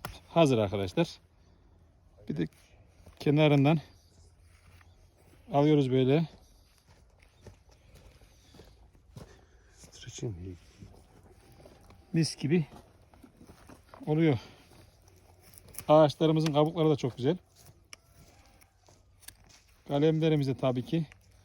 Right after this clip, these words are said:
Speaker 1: Şimdi aşı yaparken en önemli malzeme kalem arkadaşlar.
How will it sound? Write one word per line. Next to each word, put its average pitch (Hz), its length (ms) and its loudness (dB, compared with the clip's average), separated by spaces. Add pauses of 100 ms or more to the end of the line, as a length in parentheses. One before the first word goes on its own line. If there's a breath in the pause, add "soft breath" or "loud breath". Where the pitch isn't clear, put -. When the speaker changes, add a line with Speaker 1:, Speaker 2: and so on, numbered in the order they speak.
(160)
Speaker 1:
Şimdi - 220 -14 (100)
aşı 185 260 -4
yaparken 180 420 -2
en 185 160 -2
önemli 175 400 0 (1700 loud breath)
malzeme 165 440 4
kalem 165 320 4
arkadaşlar. 120 480 0